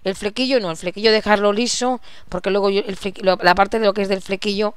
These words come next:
pues, eh, tiene que ir más estirado o lo que sea. Pero toda esta zona,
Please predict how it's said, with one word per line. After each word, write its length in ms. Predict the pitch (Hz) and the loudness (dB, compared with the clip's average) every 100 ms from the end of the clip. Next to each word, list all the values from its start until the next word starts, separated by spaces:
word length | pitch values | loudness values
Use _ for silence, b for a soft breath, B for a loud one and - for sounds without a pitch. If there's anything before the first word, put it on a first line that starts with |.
| b b b | b b b
pues, 400 | - 185 185 185 - | 0 2 2 0 -4
eh, 120 | 190 | -6
tiene 300 | 196 196 196 | -4 -6 -6
que 140 | 190 185 | -4 -4
ir 300 | 190 202 196 | -2 -4 -4
más 280 | 190 180 | -4 -4
estirado 760 | 180 - 196 196 214 214 220 226 b b b | -6 -8 0 8 10 10 8 2 b b b
o 80 | 190 | 2
lo 100 | 185 | 2
que 100 | 180 | 2
sea. 140 | 196 | -2
Pero 160 | 185 190 | 0 0
toda 180 | 269 294 | 4 4
esta 200 | 269 254 | 4 -2
zona, 340 | 254 254 277 | -2 -4 -4